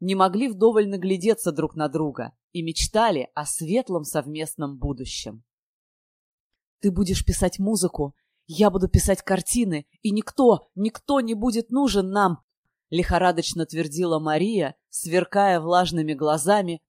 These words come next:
и вскидывая руки к небу. И Елена тонула в ее словах. Все это было глупо, наивно, но почти до болезненности искренно, однако даже в эти моменты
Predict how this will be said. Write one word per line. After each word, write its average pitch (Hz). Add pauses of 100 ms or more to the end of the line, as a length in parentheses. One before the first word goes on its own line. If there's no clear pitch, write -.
и 170
вскидывая 175
руки 175
к -
небу. 147 (880)
И 190
Елена 175
тонула 170
в 123
ее 127
словах. 120 (800)
Все 214
это 233
было 160
глупо, 170 (100)
наивно, 175 (260)
но 175
почти 190
до 220
болезненности 196
искренно, 160 (220)
однако 175
даже 160
в 156
эти 247
моменты 190